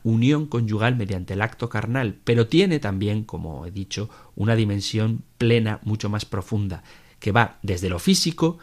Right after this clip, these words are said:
hasta lo espiritual y viceversa, de lo espiritual a lo físico. La Biblia, la palabra de Dios, la revelación, tiene una dimensión integral del hombre, una dimensión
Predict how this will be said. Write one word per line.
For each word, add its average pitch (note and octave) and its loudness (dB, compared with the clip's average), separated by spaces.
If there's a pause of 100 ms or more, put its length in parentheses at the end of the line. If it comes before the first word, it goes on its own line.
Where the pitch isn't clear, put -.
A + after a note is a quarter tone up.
(240)
hasta A2+ -2
lo A#2 2
espiritual C3 0
y A2+ 2
viceversa, D#3+ 2
de - -8
lo G2 -4
espiritual A2 -4 (400)
a F#2+ 0
lo F#2+ 2
físico. - -4
La G2 -2
Biblia, A2+ 2 (1080)
la - -12
palabra B2 2
de A#2 2
Dios, A2 0
la F#2+ -8
revelación, G#2+ -2 (400)
tiene B2+ 2 (160)
una A#2 0 (120)
dimensión G#2+ 0 (220)
integral A2+ 0
del F#2 -4
hombre, E2+ -6 (360)
una A2+ 2
dimensión A2 -2